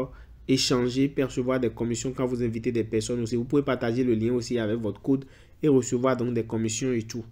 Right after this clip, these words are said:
Donc ça va être vraiment très important. Donc veuillez vraiment prendre ça au sérieux parce que vous pourrez par la suite échanger ces crypto-monnaies là avec d'autres personnes, euh, avec d'autres monnaies retirées et tout. Quand la monnaie va prendre de la valeur, qu'elle va être listée sur des plateformes.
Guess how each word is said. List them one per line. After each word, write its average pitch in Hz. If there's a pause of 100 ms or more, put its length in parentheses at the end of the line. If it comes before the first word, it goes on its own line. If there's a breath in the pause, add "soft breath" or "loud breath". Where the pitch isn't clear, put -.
(360 loud breath)
Donc 110
ça 143
va 127
être 127
vraiment 120
très 120
important. 110
Donc 131 (180)
veuillez 139 (360 loud breath)
vraiment 135
prendre 143
ça 139
au 143
sérieux 127
parce 120
que 135
vous 120
pourrez 147 (220)
par 143
la 127
suite 139
échanger 135
ces 143
crypto-monnaies 123
là 117
avec 113
d'autres 110
personnes, 110 (540 loud breath)
euh, 107
avec 120
d'autres 120
monnaies 120
retirées 113
et 110
tout. 127 (340 soft breath)
Quand 170 (300 loud breath)
la 113
monnaie 127
va 113
prendre 135
de 127
la 110
valeur, 117
qu'elle 135
va 120
être 117
listée 117
sur 135
des 113
plateformes. 120